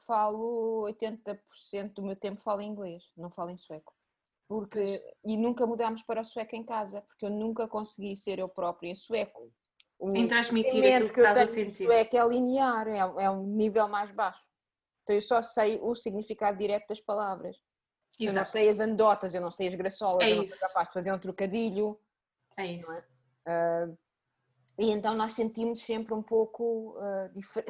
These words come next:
Speaker 1: fora daquela
Speaker 2: Afast-, ah, não é alienados, mas sentimos, exato, fora, fora do círculo, por assim
Speaker 1: Fora do
Speaker 2: dizer.
Speaker 1: círculo. É, é verdade, é verdade. E o, a forma como os arquitetos do apartheid usaram isto para dividir ainda mais as pessoas.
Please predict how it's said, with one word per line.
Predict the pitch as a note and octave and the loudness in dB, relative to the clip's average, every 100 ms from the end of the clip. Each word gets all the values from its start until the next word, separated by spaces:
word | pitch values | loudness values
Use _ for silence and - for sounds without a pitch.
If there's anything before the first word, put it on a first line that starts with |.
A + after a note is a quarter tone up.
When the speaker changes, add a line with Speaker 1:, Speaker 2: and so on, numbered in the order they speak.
| - - - - _ - | -12 -18 -20 -20 _ 2
Speaker 1:
fora | A3+ A3+ F#3+ | 4 4 2
daquela | F#3 F#3 D#3 C4+ | -2 0 2 4
Speaker 2:
Afast-, | C4+ C#4 - - G#3+ A3 - | 4 2 0 -12 -10 -4 4
ah, | D#4 | 4
não | F4 F#4+ | 8 8
é | G4 F#4 | 10 8
alienados, | F4+ E4+ D#4 D#4 D#4+ - | 8 4 6 6 6 2
mas | D4 D4 | -2 -2
sentimos, | D4+ D4 D4+ D4+ - - - | -2 -4 -4 -4 -6 -8 -6
exato, | - G#3+ - - | 2 2 2 -8
fora, | - D4 C#4+ - | 0 2 4 2
fora | - D#4+ D#4+ | 4 6 6
do | B3 A#3+ | 2 -4
círculo, | - A3 - F#3+ F#3+ | -2 -4 0 -4 0
por | G#3 | -2
assim | G#3 G#3+ | -2 0
Speaker 1:
Fora | G3+ | 0
do | F#3 | -2
Speaker 2:
dizer. | D#3+ - | -6 -8
Speaker 1:
círculo. | F#3+ G3+ A#3+ | -10 -2 0
É, | B3 B3+ | 2 0
é | |
verdade, | B3+ C4 C4 A3+ | 0 -4 -4 -6
é | - | -6
verdade. | G3 G3 F#3+ _ _ - | -8 -6 -10 _ _ 0
E | B3+ B3 | 2 4
o, | A#3+ A3+ | 2 0
a | A3 | 0
forma | - B3 A#3+ | 2 2 2
como | B3 A#3+ A3+ A3 - G3 | 0 2 2 -2 -4 -6
os | F#3+ | -2
arquitetos | A3+ A#3 A3+ A3 - | -4 -2 -2 -2 -2
do | G3 | -2
apartheid | G3+ G3 G3+ G#3 A3 - _ _ - | -2 -2 -4 -2 -2 -4 _ _ -6
usaram | F#3 F3+ A3+ A3+ A3+ A3 | -4 6 8 8 6 2
isto | A3+ A3 - - _ _ - | -2 -2 -6 -18 _ _ 2
para | G3+ | 4
dividir | F#3+ G3 G#3 A3 | 4 0 0 0
ainda | G#3 G#3 | 0 -2
mais | G3+ G3+ G#3 | -4 -6 -8
as | - | -12
pessoas. | - G3 F#3+ | -8 -6 -6